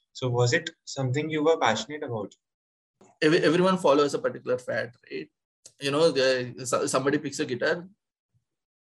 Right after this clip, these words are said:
Speaker 2: thinks that because that, that's cool. So I picked up robotics because I thought that was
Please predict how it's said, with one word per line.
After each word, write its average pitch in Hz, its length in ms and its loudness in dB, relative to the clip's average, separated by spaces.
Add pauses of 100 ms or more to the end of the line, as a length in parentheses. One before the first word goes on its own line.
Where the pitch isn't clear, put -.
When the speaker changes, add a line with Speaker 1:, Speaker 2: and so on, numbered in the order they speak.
(100)
Speaker 2:
thinks 165 220 0
that 160 180 4
because 175 280 2
that, 156 260 2
that's 151 400 0
cool. 131 180 -6 (720)
So 135 320 -2 (120)
I 226 200 -2
picked 165 280 0
up 160 120 2
robotics 147 400 0
because 139 320 -4
I 127 140 0
thought - 260 -10
that 139 180 -4
was - 300 -14